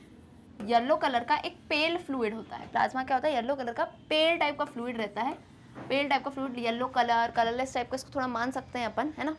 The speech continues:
पेल होता है या कलरलेस जैसा ही होता है बिल्कुल। तो ये क्या होता है? अब ये इसमें कलर क्यों नहीं है रेड?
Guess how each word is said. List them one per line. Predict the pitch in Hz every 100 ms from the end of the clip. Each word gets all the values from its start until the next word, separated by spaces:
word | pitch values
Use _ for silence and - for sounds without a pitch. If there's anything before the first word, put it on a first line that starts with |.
| -
पेल | 262 285
होता | 269 262
है | 277
या | 254
कलरलेस | 247 247 240 247 247
जैसा | 233 226
ही | 233
होता | 233 214 220
है | 214
बिल्कुल। | 214 208 254 - - - - - - -
तो | 381 440 - - 226
ये | 208 254 339 453 - - - - - -
क्या | 311
होता | 339 320 311
है? | 302 311 320 - -
अब | 247 220 220
ये | 294
इसमें | - 269 311 339
कलर | 285 302
क्यों | 320 320 320
नहीं | 277 262
है | 220
रेड? | 214 -